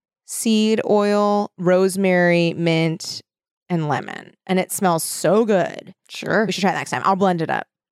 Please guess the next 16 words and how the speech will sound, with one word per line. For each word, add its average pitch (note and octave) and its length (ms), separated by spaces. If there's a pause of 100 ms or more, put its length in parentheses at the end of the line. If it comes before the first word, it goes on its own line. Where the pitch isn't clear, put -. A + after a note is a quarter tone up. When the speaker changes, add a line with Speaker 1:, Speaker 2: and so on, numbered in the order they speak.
(240)
Speaker 1:
We'll G3 120
try F3 140
it A2 40
next - 180
time. - 260 (840)
Um, F3+ 360
so B3+ 120
that's B3 240
our C#4 180
Adventures G#3 340
in F3+ 80
Speaker 2:
Uh, F3+ 80
Speaker 1:
Essential F3+ 300
Oils. F3 300
Speaker 2:
remember C4+ 360
when B3+ 320